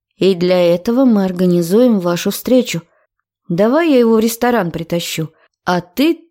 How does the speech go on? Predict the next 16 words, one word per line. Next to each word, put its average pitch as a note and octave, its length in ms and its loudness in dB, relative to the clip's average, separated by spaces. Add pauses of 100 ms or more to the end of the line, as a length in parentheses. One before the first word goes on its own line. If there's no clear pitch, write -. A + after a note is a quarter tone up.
туда G#3 320 0
будто A#3+ 540 -2
случайно G3+ 720 0
нагрянешь. F3+ 600 0 (540)
Не G3+ 180 2
будет A3 280 2
же A3 160 2
он G#3+ 120 2
от G3 100 -2
тебя G3+ 320 -2
под G#3 200 -4
стол E3+ 280 -4
прятаться. E3+ 600 -6 (440)
Приличный A#3 580 -2
же E3+ 140 -6
человек. G#3+ 600 -2